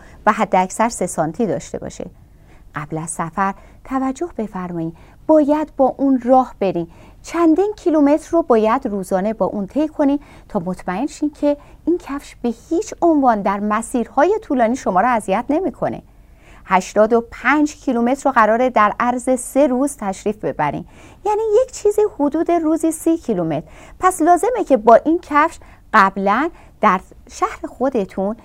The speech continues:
کیلومترها باهاش راه برین تا خیالتون از اون نظر راحت باشه. نکته بعدی که می‌خوام توجه شما رو بهش جلب کنم، انتخاب لباسه.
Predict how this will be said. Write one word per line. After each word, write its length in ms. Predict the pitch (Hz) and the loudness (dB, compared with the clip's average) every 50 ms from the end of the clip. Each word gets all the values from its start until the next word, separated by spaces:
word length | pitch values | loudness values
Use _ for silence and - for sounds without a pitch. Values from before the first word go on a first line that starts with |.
| - - - - _ - | -20 -20 -20 -20 _ -20
کیلومترها 840 | - - - 202 233 220 208 208 208 208 - - - - - 302 302 | -14 -10 -4 -2 -2 0 0 -2 -4 -6 -8 -14 -14 -4 -2 -2 0
باهاش 440 | 302 - - - 214 - - - | 0 0 0 0 -4 -6 -4 -2
راه 180 | - 190 233 - - | -2 -2 -2 -2 -2
برین 260 | 269 262 277 277 285 - - - - - | -2 0 0 -2 -4 -6 -12 -20 -20 -14
تا 140 | - - 196 | -10 -10 -10
خیالتون 600 | - - - 202 185 202 240 262 240 - 214 196 - - | -10 -8 -8 -6 -4 -4 -4 -4 -6 -6 -8 -10 -8 -8
از 180 | 165 165 - | -10 -10 -8
اون 140 | 160 156 156 | -8 -8 -8
نظر 340 | 156 160 156 - 170 180 208 208 - - - - - - | -8 -10 -8 -6 -6 -6 -8 -10 -14 -20 -20 -20 -18 -4
راحت 440 | - 180 165 - - 220 214 214 - | -2 -2 0 0 -2 -4 -4 -4 -8
باشه. 340 | - - - - - - - - _ _ _ _ _ - _ - _ _ - _ - - - - - - - - | -12 -16 -16 -14 -16 -16 -18 -18 _ _ _ _ _ -20 _ -20 _ _ -20 _ -20 -20 -20 -20 -20 -14 -6 -4
نکته 240 | 370 440 - - 508 605 640 | -4 -2 2 6 6 6 8
بعدی 240 | 415 320 269 254 311 | 6 6 4 4 0
که 120 | - - | -2 -2
می‌خوام 300 | 403 339 262 - 254 196 | 0 -2 0 0 -2 -2
توجه 440 | 190 202 196 180 170 170 - 196 180 | 0 -2 0 0 0 -2 -2 -4 -4
شما 300 | 180 - - 180 175 175 | -4 -4 -4 -4 -2 -2
رو 80 | 175 175 | -2 -2
بهش 280 | 180 175 175 175 - | -2 -4 -4 -6 -6
جلب 320 | - - 180 165 170 175 - | -6 -4 -4 -4 -4 -8 -10
کنم، 360 | - - 175 185 208 254 269 - - - - - - - | -10 -8 -6 -4 -4 -4 -6 -6 -10 -20 -20 -20 -8 -2
انتخاب 580 | 262 254 240 233 - 240 - - - 285 294 302 | -2 0 0 -2 -4 -8 -6 0 0 2 2 2
لباسه. 600 | 302 269 226 175 156 160 160 160 170 - - - | 2 2 2 0 0 0 -2 -4 -4 -8 -12 -14